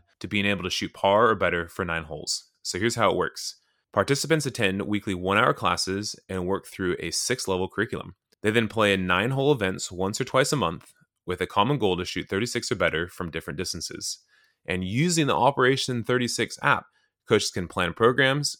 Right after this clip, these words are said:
communicate with families, and track students' progress. It's really, really cool. If you're a parent listening, search for a program near you on their website at operation three six dot golf forward slash juniors. And coaches, if you'd like to start a program at your facility, go to the same website,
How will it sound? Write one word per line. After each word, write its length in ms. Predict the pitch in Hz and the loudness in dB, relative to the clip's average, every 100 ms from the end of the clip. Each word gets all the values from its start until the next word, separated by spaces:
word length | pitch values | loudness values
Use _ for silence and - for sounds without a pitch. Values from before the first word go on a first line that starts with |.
| _ | _
communicate 360 | 98 135 165 - | -4 0 2 0
with 100 | - | 2
families, 600 | 123 110 104 107 101 - - | 2 2 0 0 -2 -6 -6
and 120 | 92 | -4
track 300 | - 80 - | 0 0 0
students' 260 | 87 80 | -6 -6
progress. 640 | - 85 78 87 - - - _ _ _ - | -2 -2 0 -4 -6 -6 -8 _ _ _ -14
It's 140 | - | -10
really, 400 | 87 98 110 82 | -2 4 4 4
really 280 | 80 82 73 | 0 -2 -4
cool. 260 | - 80 - _ _ _ - | -6 -6 -8 _ _ _ -6
If 140 | 98 | 4
you're 100 | 123 | 4
a 40 | 147 | 6
parent 220 | 160 143 | 6 6
listening, 520 | 147 135 127 135 - - | 4 4 0 -2 -6 -6
search 360 | - 117 120 | 2 4 4
for 120 | - | 2
a 40 | 135 | 2
program 580 | 135 120 113 107 110 - | 6 6 8 6 4 0
near 260 | 98 98 143 | 0 2 2
you 480 | 117 101 104 110 - | 4 2 0 -4 -2
on 160 | 98 123 | 0 4
their 80 | |
website 520 | 120 101 - 90 85 80 | 4 4 4 4 4 0
at 140 | 82 92 | -2 0
operation 720 | 113 123 107 110 - 98 98 | 2 4 4 2 -2 -6 -6
three 240 | 92 113 | -4 -2
six 520 | - 98 95 - - - | 0 0 0 -4 -14 -6
dot 240 | 87 104 - | 0 2 6
golf 240 | 95 95 - | 6 6 -2
forward 300 | - 90 92 | -8 -2 -2
slash 260 | - 87 85 | -2 -6 -6
juniors. 500 | - 123 143 147 - _ _ _ - | -2 0 0 -2 -8 _ _ _ -8
And 140 | 90 | 0
coaches, 520 | - 123 147 151 147 - | 4 4 4 0 0 -6
if 120 | 92 | -6
you'd 180 | 98 123 | -2 0
like 120 | 117 | 0
to 60 | - | 0
start 200 | - 107 | 0 2
a 20 | |
program 580 | - 120 117 117 110 110 | 4 6 6 4 2 0
at 140 | 80 78 | -2 0
your 160 | 101 | 0
facility, 560 | 139 - 110 104 101 104 | 0 0 2 2 0 -2
go 160 | - 87 | -2 -2
to 60 | |
the 80 | 78 | -2
same 240 | - 123 | -2 0
website, 500 | 131 104 - 95 92 | 2 0 0 2 0